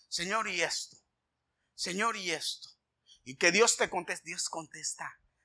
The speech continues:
pero cuando le das autoridad, cuando lo pones bajo la voluntad de Dios, cuando pones eso ahí, y ahí, y ahí, estás ahí como, como, como aquello, ves que el Señor te ens-, nos enseñó en su palabra, que fuéramos como, como cuchillito de palo.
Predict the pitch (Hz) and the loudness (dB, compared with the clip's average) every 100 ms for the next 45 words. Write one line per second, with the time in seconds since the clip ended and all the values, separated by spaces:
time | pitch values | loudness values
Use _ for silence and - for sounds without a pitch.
0 | _ 131 127 120 107 117 123 151 - 139 | _ 0 2 2 2 2 6 6 8 4
1 | 131 135 127 127 127 - 143 123 117 - | 4 -4 -4 -8 -10 -10 -4 -2 -2 0
2 | 165 170 143 147 - 131 117 117 110 - | 2 2 0 -2 2 2 2 0 -4 -4
3 | 139 127 123 - _ _ _ _ _ _ | -6 -8 -16 -20 _ _ _ _ _ _
4 | _ _ _ - 139 160 - 190 233 226 | _ _ _ -6 -2 0 8 8 10 8
5 | - 185 - 165 160 165 151 156 127 180 | 8 6 4 4 4 -2 -4 2 6 6
6 | 214 196 170 175 180 - 190 190 190 143 | 4 4 4 4 2 4 4 4 4 2
7 | 180 208 202 165 - - - 180 160 _ | 2 -2 -4 -4 -6 -8 -2 -2 -2 _
8 | _ 185 190 180 226 247 247 - 226 - | _ 6 10 12 12 10 8 8 8 10
9 | 269 233 233 220 254 - 233 196 208 190 | 10 10 10 12 10 10 10 10 10 8
10 | 202 185 160 196 175 226 214 196 170 170 | 8 8 8 6 4 4 4 4 6 8
11 | 196 233 247 240 - - _ _ - _ | 10 8 8 6 6 -4 _ _ -20 _
12 | 208 180 269 277 269 214 - 262 247 - | 6 12 12 12 12 10 12 12 12 8
13 | 190 180 - 175 160 170 202 220 214 202 | 6 6 6 6 4 4 2 2 6 10
14 | 226 254 - | 10 8 0